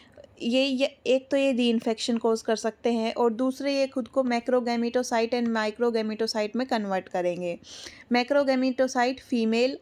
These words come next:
और microgamentocyte कौन होता है? मेल गैमेट होता है। फर्दर ये यहाँ पर एंटर किया है, यहाँ पर इसने ये सेल की पूरी अपनी शेप ले ली, ग्रोथ कर ली, और जब ये हमारे ब्लड के अंदर प्रेजेंट है, जब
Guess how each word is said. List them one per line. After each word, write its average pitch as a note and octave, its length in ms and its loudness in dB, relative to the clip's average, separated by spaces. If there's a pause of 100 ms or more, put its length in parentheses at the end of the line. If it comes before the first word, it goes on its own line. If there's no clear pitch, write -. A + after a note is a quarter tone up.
और A#3 260 0 (300)
microgamentocyte A#3 1040 0
कौन A#3+ 220 -2
होता A3+ 220 -2
है? F#4+ 160 0
मेल A3+ 220 2
गैमेट G3 360 -2
होता F#3+ 220 -4
है। G3 60 2
फर्दर A#3+ 380 -2
ये B3+ 320 0 (340)
यहाँ A3 240 2
पर B3+ 80 2
एंटर B3 340 -2
किया B3+ 260 -2
है, B3+ 180 -2
यहाँ G#3+ 280 -2
पर A#3 60 0
इसने A#3+ 300 -2
ये A#3 200 0
सेल A3+ 340 -2
की A3+ 120 -6
पूरी A3 380 -2 (300)
अपनी A3+ 400 -2
शेप A3 360 0
ले A#3 160 2
ली, A#3+ 160 -2
ग्रोथ G#3+ 360 0
कर A#3 120 0
ली, B3+ 260 -4 (280)
और A#3+ 180 2 (120)
जब C4+ 380 0 (400)
ये C4 400 0
हमारे A#3 360 2
ब्लड B3+ 260 2
के C4+ 120 -2
अंदर B3 240 0
प्रेजेंट G#3+ 560 -2
है, G3+ 100 0
जब B3 340 0